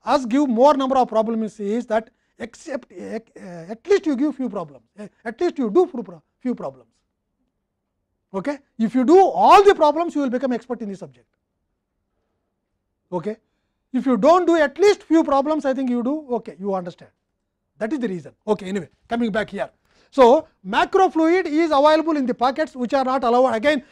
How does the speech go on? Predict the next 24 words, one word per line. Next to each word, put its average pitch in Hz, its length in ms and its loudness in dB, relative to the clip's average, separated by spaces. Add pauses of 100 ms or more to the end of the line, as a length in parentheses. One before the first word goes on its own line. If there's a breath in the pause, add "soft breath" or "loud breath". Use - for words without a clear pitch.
(140)
I, 247 320 -4
why 214 400 -2
I 285 80 -2
think 262 180 -4
all 247 160 4
the 262 100 -2
discussion 233 420 -6
went? 226 200 -8
Because 208 240 -2
of 190 100 -8
the 190 80 -8
brain. 170 260 -14 (560)
So, 311 100 2
in 285 160 2
the 403 100 8
brain 330 320 2
we 294 100 2
have 277 120 4
to 269 60 -4
imagine 302 360 0
that 262 200 -4
these 262 200 -4
are 254 100 2
the 226 240 -4